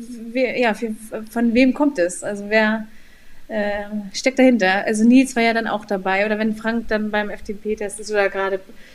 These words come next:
äh, Björn, der nun auch für die Pläne verantwortlich ist, das ist schon, schon cool.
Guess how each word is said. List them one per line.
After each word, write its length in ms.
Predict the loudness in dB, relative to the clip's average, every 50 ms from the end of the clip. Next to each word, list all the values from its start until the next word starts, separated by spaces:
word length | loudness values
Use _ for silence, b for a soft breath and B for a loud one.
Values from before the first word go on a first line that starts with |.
| B B
äh, 200 | 0 4 4 4
Björn, 560 | 4 6 6 6 8 8 4 4 2 0 0
der 120 | 0 2 2
nun 160 | 2 0 -2
auch 180 | -4 -8 -10 -12 -12
für 160 | -10 -6 -6
die 80 | -6 -6
Pläne 440 | -8 -10 -12 -6 -4 -4 -4 -4
verantwortlich 520 | -4 -6 -6 -6 -6 -6 -6 -8 -8 -8 -10
ist, 160 | -12 -12 -12
das 100 | -14 -14
ist 240 | -12 -12 -10 -6 -2
schon, 140 | -2 0 0 0 -2 -2 -2 -2 -2 -4 -6 -14 -20 -18 -18 -18 -16
schon 200 | -14 -12 -10 -10 -10 -6 -4
cool. 220 | -4 -4 -2 -4